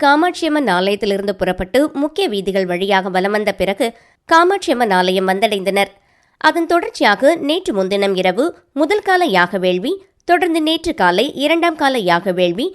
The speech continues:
மற்றும் நேற்றிரவு மூன்றாம் கால யாக வேள்வி நடைபெற்றது. அதன் தொடர்ச்சியாக இரவு ஆலயம் எதிரே செங்குந்தர் கும்மியாட்டம் நிகழ்ச்சியில் நூற்றுக்கும் மேற்பட்ட பெண்கள் வண்ண உடை அணிந்து கும்மியாட்டத்தை சிறப்பாக நடத்தினர். இந்த கும்மியாட்டத்தில் சிறுவர்கள்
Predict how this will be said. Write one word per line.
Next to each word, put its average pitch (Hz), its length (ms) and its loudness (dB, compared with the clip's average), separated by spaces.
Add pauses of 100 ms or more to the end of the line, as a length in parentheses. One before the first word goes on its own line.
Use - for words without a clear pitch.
(360)
மற்றும் 349 400 2
நேற்றிரவு 349 500 -2
மூன்றாம் 392 400 -2
கால 302 160 2 (120)
யாக 190 260 2
வேள்வி 185 280 0
நடைபெற்றது. 190 560 -2 (500)
அதன் 311 280 2
தொடர்ச்சியாக 294 600 0 (140)
இரவு 302 220 2 (120)
ஆலயம் 359 380 -2
எதிரே 190 240 -2 (340)
செங்குந்தர் 359 500 -2
கும்மியாட்டம் 208 560 -2
நிகழ்ச்சியில் 190 420 -2 (320)
நூற்றுக்கும் 403 460 0
மேற்பட்ட 196 320 0 (100)
பெண்கள் 196 320 0 (320)
வண்ண 339 320 2
உடை 175 120 0 (100)
அணிந்து 180 260 -2 (260)
கும்மியாட்டத்தை 302 640 0 (120)
சிறப்பாக 294 460 0
நடத்தினர். 196 440 0 (480)
இந்த 330 120 0 (100)
கும்மியாட்டத்தில் 311 640 0 (140)
சிறுவர்கள் 330 500 0